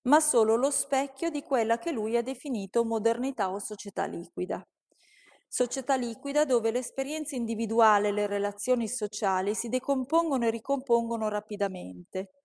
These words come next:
in modo vacillante, incerto, fluido,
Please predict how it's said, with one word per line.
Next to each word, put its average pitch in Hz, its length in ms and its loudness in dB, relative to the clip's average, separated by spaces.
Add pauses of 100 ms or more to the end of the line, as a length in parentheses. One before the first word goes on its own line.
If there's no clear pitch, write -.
(1200)
in 254 100 2
modo 254 260 2
vacillante, 220 840 -2
incerto, 208 760 -2
fluido, 202 840 -2